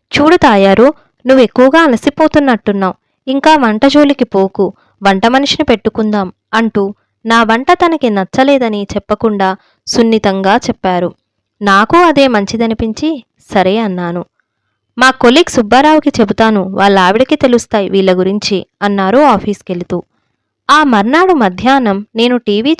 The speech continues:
చూస్తున్న సమయంలో కాలింగ్ బెల్ మోగితే వెళ్ళి తలుపు తీశాను. ఎదురుగా సుమారు నలభై ఏళ్లుండే ఒక ఆవిడ నిలబడి ఉంది.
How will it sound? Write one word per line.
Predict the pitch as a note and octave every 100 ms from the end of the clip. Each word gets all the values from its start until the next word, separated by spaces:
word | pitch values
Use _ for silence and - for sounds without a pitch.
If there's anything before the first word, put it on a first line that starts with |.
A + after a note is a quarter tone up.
| D#4+
చూస్తున్న | C#4+ A3 F#3+
సమయంలో | - F3 F3+ G3 A#3+ D4+ B3 _ _ _ _
కాలింగ్ | C#4 D4+ G4+ G4+
బెల్ | D4+ A3
మోగితే | G3 G#3 A3+ F#3 F#3 F#3+ _ _ G#3
వెళ్ళి | G#3+ C#4
తలుపు | D#4 A3+ -
తీశాను. | G3 F#3 - F3 F3+ - _ _ _ _
ఎదురుగా | - G3+ A3 G#3 G3 F#3+ -
సుమారు | - B3+ C#4 D4+ D#4+
నలభై | C#4 G3 F#3 G3 G3
ఏళ్లుండే | G3 F#3+ F#3+ A3
ఒక | C4+ A#3 F3+
ఆవిడ | F#3 A#3+ A3
నిలబడి | F3+ F3+ G3+ F#3 F#3 G3 A#3
ఉంది. | F#3+ F3+ F3